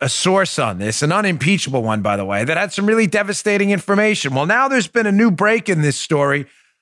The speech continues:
new allegations, according to Radar Online, of Clinton insiders now starting to talk. I got that. That'll come a little later in the show today. I've also got to do a really sad segment. Don't worry, we'll end the show on a high note, but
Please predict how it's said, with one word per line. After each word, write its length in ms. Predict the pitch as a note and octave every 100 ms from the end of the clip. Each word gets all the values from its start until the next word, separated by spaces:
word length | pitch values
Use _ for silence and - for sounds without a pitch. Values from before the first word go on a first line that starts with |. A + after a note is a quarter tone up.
| _ _
new 240 | E3+ A#3
allegations, 880 | A3+ F3+ D#3+ C#3 C#3 C3+ - C3+ B2+
according 440 | C#3 E3 F3 E3 D#3
to 120 | D3
Radar 560 | D#3+ F#3 F#3 E3 D#3+
Online, 680 | D#3+ D3+ D3+ E3+ G3+ F3 C#3+
of 100 | B2
Clinton 320 | - G3+ F#3
insiders 680 | G3 G#3+ - E3+ D#3 D3+ C#3+
now 200 | D#3+ F3+
starting 420 | F3+ G#3+ F#3+ D3+
to 80 | C#3
talk. 580 | A#2 F#3 G3 D#3+ - _ _ _ _ _ _ _ _ _ _ _ _ _ _ _ _
I 80 | B2
got 240 | F3+ F3+ F3+
that. 340 | E3+ F#2 - _ _ _ _ _ _ _
That'll 160 | A#2+ C3+
come 160 | D#3
a 20 |
little 220 | D#3+ E3 E3
later 280 | E3 D#3+
in 120 | D3 C#3+
the 40 |
show 300 | - E3+ D3
today. 420 | - G2 D#2+ E2 _ _ _ _ -
I've 180 | D#3+
also 460 | E3 G#3 A#3 - G3
got 200 | E3 E3
to 60 | D3+
do 220 | E3 D3+
a 40 |
really 360 | C3 D#3+ E3 D#3
sad 500 | - D3 C#3 B2+ A2
segment. 580 | - A2+ F#2 E2+ C2+ _ _ _ _ -
Don't 100 | G3
worry, 160 | G3 C#3
we'll 160 | D#3+
end 160 | F#3+ G#3
the 60 |
show 300 | G#3 - F#3
on 120 | E3 D3+
a 60 |
high 260 | A#2 C3 C3
note, 280 | A2 F#2 F#2+
but 260 | B2+ A#2+